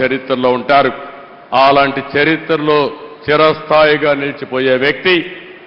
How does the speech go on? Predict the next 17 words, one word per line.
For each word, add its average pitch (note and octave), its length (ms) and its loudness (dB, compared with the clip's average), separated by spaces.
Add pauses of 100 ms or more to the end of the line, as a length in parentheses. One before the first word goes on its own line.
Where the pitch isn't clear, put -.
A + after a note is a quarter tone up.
(220)
రామోజీరావు B2 760 0
గారు. C3 360 2 (600)
అలాంటి C#3 520 2
వ్యక్తి C3+ 540 0 (320)
సంస్మరణ D3 540 0 (440)
సభ C#3 280 0
చేయడం D3+ 420 0 (540)
నా B2+ 120 -2
అదృష్టంగా C3 760 -2
నేను A#2+ 220 -4
భావిస్తున్నాను. A#2 760 -2 (840)
ఆ C#3 140 4
రోజు D3+ 240 2
ఎన్టీ C#3 280 -2
రామారావు C#3+ 480 4
గారు C3 220 0 (120)
చనిపోయినప్పుడు C#3+ 720 0